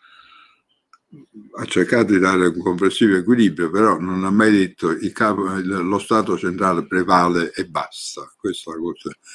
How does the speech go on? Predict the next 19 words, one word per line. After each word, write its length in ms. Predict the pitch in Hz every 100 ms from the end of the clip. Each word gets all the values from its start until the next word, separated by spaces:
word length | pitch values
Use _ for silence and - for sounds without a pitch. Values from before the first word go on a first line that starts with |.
| -
non 120 | 101
lo 60 | 113
dice, 300 | 160 131 78
né 240 | 80 110
probabilmente 800 | - 80 82 85 127 85 80 85
lo 100 | 73
può 140 | - 73
dire. 260 | - 78 - _ _ _ _ _ - _ _ _ _ _ _ _ _ _ _ _ _ _ _ -
E, 200 | 156 160
e 40 | 170
allora 520 | 202 202 131 110 110 - _ _ _ _ _ -
costituzionalizzare 1120 | 165 170 170 170 170 175 185 190 180 175 143
le 100 | 123
conferenze 840 | 151 180 170 123 107 - - - -
<clears throat> 640 | - - 240 190 156 - _ _ _ _ _ _ _ _ _
può, 300 | - 143 107 _ _ _ _ _ 117 _ - - _ -
eh, 120 | 110 107
come 240 | 123 127
dire, 460 | 110 87 82 82